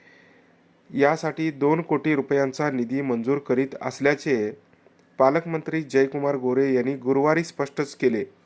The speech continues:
पालकमंत्री जयकुमार गोरे यांनी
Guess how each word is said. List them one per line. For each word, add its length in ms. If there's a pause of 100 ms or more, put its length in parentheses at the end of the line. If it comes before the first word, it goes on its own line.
(1700)
पालकमंत्री 640
जयकुमार 520
गोरे 400 (160)
यांनी 440